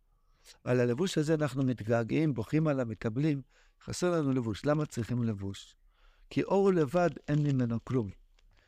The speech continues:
יבוא עכשיו איזה גאון, גאון נורא,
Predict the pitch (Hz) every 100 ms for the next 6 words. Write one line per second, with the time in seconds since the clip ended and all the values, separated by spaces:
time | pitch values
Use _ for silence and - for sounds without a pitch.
0 | _ _ 127 156 - 143 127 113 101 127
1 | 147 156 127 101 - _ - - 127 180
2 | 170 143